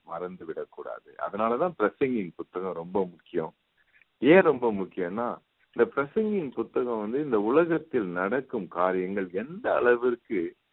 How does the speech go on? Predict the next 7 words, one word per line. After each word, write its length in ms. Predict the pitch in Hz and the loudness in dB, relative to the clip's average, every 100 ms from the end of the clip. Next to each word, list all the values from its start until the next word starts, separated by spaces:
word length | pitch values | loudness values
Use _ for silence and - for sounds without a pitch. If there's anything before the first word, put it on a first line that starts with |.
| _ _ 82 | _ _ 0
தேவனற்று 680 | 107 123 156 165 185 185 - | 6 8 8 2 -2 -4 0
இருப்போமானால் 960 | 196 127 131 127 127 107 98 101 107 78 | 2 2 -2 -2 -4 -2 -4 -4 -4 -4
வேதனை 720 | 82 110 156 185 190 180 131 | 2 4 4 2 -4 -6 -4
நிறைந்ததாய் 720 | 110 107 113 110 110 117 107 | -6 -8 -6 -4 -4 -6 -6
இருக்கிறது 580 | 98 107 - 98 92 107 | -10 -12 -10 -8 -6 -8
என்பதை 480 | 87 82 85 131 269 - _ _ _ _ _ | -10 -14 -14 -14 -16 -20 _ _ _ _ _
காட்டும். 400 | - 73 - | -4 -4 -4